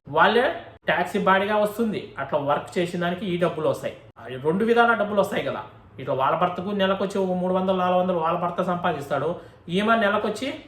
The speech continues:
ఒక నాలుగు వందలు, ఐదు వందలు, మూడు వందలు ఈమె సంపాదిస్తుంది. దగ్గర దగ్గర ఆ ఇద్దరు భార్య భర్తలు ఒక రెండు నుంచి మూడు లక్షలు, నాలుగు లక్షలు కూడా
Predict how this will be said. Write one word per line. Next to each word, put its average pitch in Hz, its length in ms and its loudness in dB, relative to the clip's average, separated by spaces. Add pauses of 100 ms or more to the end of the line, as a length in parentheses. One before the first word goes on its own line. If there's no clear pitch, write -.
(200)
ఒక 147 120 -8
నాలుగు 156 300 0
వందలు, 156 260 -2
ఐదు 151 220 -2
వందలు, 156 280 -2
మూడు 151 260 -4
వందలు 156 240 -4
ఈమె 165 280 -2
సంపాదిస్తుంది. 113 680 -6 (320)
దగ్గర 160 260 0
దగ్గర 208 260 0
ఆ 185 280 2 (160)
ఇద్దరు 180 220 -2
భార్య 165 300 4
భర్తలు 185 440 -2 (460)
ఒక 143 140 -2
రెండు 170 280 2
నుంచి 180 240 -2
మూడు 165 280 -4
లక్షలు, 170 320 -4
నాలుగు 151 360 0
లక్షలు 165 280 -2
కూడా 202 260 -2